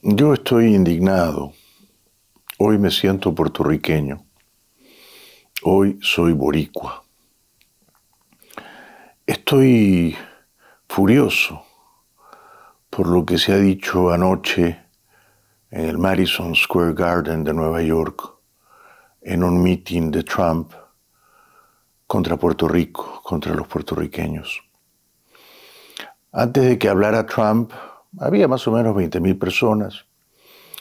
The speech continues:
La gente, por supuesto, enardecida, afiebrada, ¿no? Todos fanáticos de Trump. Habló un montón de gente.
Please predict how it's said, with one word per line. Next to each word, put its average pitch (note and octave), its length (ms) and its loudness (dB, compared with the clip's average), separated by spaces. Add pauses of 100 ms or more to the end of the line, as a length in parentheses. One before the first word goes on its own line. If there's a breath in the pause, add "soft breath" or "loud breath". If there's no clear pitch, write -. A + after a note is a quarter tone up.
(140 loud breath)
La A#2 140 -4
gente, A2 320 0
por - 140 -8
supuesto, - 500 -4
enardecida, E2 880 -4
afiebrada, D#2+ 880 -2
¿no? - 140 -20 (1300)
Todos D#2+ 260 0
fanáticos E2+ 640 -4
de F#2 80 -4
Trump. E2+ 380 -2 (920 loud breath)
Habló A2+ 240 2
un A#2+ 60 4
montón G#2 280 2
de F#2+ 120 2
gente. D2+ 340 -12